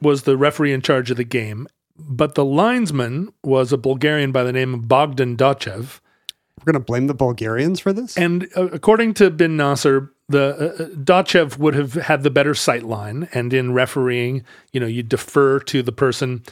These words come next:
Speaker 1: who had the best, the best view.
Speaker 2: I mean, if everybody's down there in front of the goal, there, it's very possible that anybody's view could have been blocked.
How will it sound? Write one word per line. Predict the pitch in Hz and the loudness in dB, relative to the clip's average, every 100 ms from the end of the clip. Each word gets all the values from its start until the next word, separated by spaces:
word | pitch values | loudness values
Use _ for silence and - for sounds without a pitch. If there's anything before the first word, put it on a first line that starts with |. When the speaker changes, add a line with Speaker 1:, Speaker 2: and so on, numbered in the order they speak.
| - _ | -20 _
Speaker 1:
who | - | 0
had | 120 135 | 0 2
the | 127 | 2
best, | 123 123 - - _ _ _ _ _ _ _ - | 2 0 -2 -14 _ _ _ _ _ _ _ -4
the | 123 | -2
best | 120 120 - | 0 -2 -4
view. | 120 117 113 - | -8 -4 -4 0
Speaker 2:
I | |
mean, | 190 190 | 2 2
if | |
everybody's | 190 202 156 120 | 0 0 -2 0
down | 127 127 | 0 0
there | 117 | -4
in | 110 | -4
front | 139 | -2
of | 120 | -2
the | 107 | -4
goal, | - 120 | -2 -2
there, | 110 104 | -2 -6
it's | 113 - 117 | -10 -12 -10
very | - 175 | -2 -2
possible | 123 127 120 110 | 2 0 0 -4
that | 95 92 _ - | -6 -8 _ -4
anybody's | 147 160 117 110 | 2 2 0 -6
view | 104 | -6
could | 104 107 | -6 -8
have | |
been | 90 87 | -8 -8
blocked. | 104 90 82 - | -4 -6 -8 -18